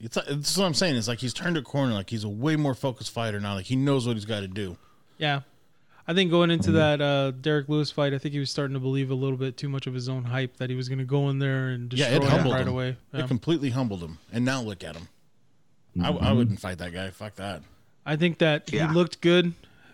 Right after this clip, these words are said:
Speaker 2: good punching power. Still can't beat D C or Stipe at this
Speaker 1: Mm,
Speaker 2: point.
Speaker 1: we'll see.
Speaker 2: I
Speaker 3: I
Speaker 2: don't
Speaker 3: think
Speaker 2: think
Speaker 3: D C
Speaker 2: I
Speaker 3: would
Speaker 2: don't
Speaker 3: have to take him down.
Speaker 2: I don't think we'll get to see
Speaker 1: D C.
Speaker 2: D C versus him.
Speaker 1: No.
Speaker 2: I think D C and Stipe
Speaker 3: I agree.
Speaker 2: fight, and then D C probably gonna retire.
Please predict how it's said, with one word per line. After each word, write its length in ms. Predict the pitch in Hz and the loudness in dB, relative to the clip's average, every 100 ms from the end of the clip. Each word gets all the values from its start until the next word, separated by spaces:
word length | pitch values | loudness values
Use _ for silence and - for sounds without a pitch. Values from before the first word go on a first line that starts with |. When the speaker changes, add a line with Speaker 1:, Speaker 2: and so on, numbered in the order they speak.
| - 175 143 _ | -20 -20 -20 _
Speaker 2:
good 280 | 160 175 151 | 4 4 6
punching 380 | 175 170 170 160 | 2 2 2 2
power. 380 | 165 165 165 156 - - _ _ _ _ _ _ _ _ _ _ - | 4 6 4 2 -8 -20 _ _ _ _ _ _ _ _ _ _ -16
Still 240 | - 151 | 2 4
can't 320 | 139 151 147 | 4 2 2
beat 220 | 143 139 139 _ _ _ 151 | 0 0 -2 _ _ _ -8
D 160 | 139 131 | -4 -2
C 300 | - 131 127 | 0 0 2
or 320 | 123 123 120 - | 0 -2 -4 -8
Stipe 400 | - 127 120 120 | -6 -6 -4 -6
at 120 | 117 | -6
this 120 | 117 | -10
Speaker 1:
Mm, 80 | 120 | -8
Speaker 2:
point. 200 | 123 120 - - | -8 -10 -14 -14
Speaker 1:
we'll 80 | 104 | -12
see. 260 | - 113 92 _ _ _ _ _ _ | -8 -8 -10 _ _ _ _ _ _
Speaker 2:
I 80 | 104 | 2
Speaker 3:
I 40 | |
Speaker 2:
don't 100 | 123 - | 4 6
Speaker 3:
think 160 | 165 | 4
Speaker 2:
think 0 | |
Speaker 3:
D 60 | - | 4
C 60 | 120 | 2
Speaker 2:
I 20 | |
Speaker 3:
would 60 | 117 | 2
Speaker 2:
don't 60 | 117 | 0
Speaker 3:
have 120 | 117 | -2
to 60 | |
take 200 | 104 117 | -2 0
him 100 | 117 | 2
down. 400 | 113 131 101 92 85 | 2 2 0 0 0
Speaker 2:
I 140 | 147 | 2
don't 180 | 165 170 | 4 4
think 160 | 165 151 | 2 4
we'll 140 | 147 | 2
get 160 | 139 151 | 4 0
to 80 | 143 | 0
see 500 | - 160 143 139 127 | -2 0 2 0 -4
Speaker 1:
D 140 | 85 101 | -8 -6
C. 140 | 143 | 0
Speaker 2:
D 80 | 147 | 0
C 200 | 107 151 | 2 0
versus 360 | 135 135 131 127 | 2 0 0 -2
him. 140 | 135 | 0
Speaker 1:
No. 80 | 135 | 0
Speaker 2:
I 20 | |
think 200 | 135 139 | 0 0
D 120 | 131 135 | 0 -2
C 160 | 143 | -2
and 100 | 135 | -2
Stipe 260 | 127 - 151 | -2 -2 0
Speaker 3:
I 140 | 165 | 2
agree. 140 | 143 147 | 2 4
Speaker 2:
fight, 200 | 143 143 | 2 2
and 100 | 131 | -2
then 100 | 123 | -4
D 140 | 127 | -4
C 180 | 127 135 | -4 -6
probably 320 | 123 131 127 | -4 -4 -2
gonna 200 | 120 120 | -4 -6
retire. 420 | 117 113 113 113 | -8 -8 -10 -10